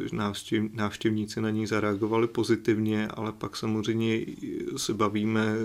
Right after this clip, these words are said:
s technikou, se zvukaři, vyzvídáme od kapel, jak to na ně působí, to prostředí, a v podstatě se nám schází jakoby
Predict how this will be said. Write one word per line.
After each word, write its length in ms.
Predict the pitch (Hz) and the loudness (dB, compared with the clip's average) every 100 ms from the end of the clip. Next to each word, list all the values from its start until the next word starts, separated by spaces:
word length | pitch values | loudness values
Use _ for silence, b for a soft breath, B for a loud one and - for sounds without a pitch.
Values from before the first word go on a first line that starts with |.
| - - 95 | -2 -2 -4
s 100 | - | -4
technikou, 800 | - 101 117 113 - 113 110 107 | -4 -2 -2 0 4 6 6 4
se 180 | - 107 | 0 0
zvukaři, 640 | 107 113 117 110 107 104 | 0 0 2 2 4 4
vyzvídáme 680 | 104 104 107 110 113 110 117 | 2 0 0 0 0 0 -2
od 180 | 117 - | -4 -4
kapel, 400 | 123 - 113 110 | -6 0 4 4
jak 160 | 104 | 2
to 100 | - | 0
na 100 | 107 | 0
ně 140 | 107 113 | 0 0
působí, 460 | 110 - 110 107 | -4 -2 -2 -2
to 140 | 104 104 | -4 -4
prostředí, 600 | - 104 - 107 107 107 B B B - | -4 -4 -2 -2 -2 -6 B B B -14
a 40 | |
v 60 | - | -8
podstatě 460 | 107 - 107 - | -6 -4 -2 -2
se 160 | 120 117 | -2 0
nám 480 | 110 107 110 110 113 120 - | 0 2 0 -2 -2 -2 -4
schází 460 | - 107 101 107 | 0 2 2 2
jakoby 400 | 104 101 110 113 | -2 -2 2 4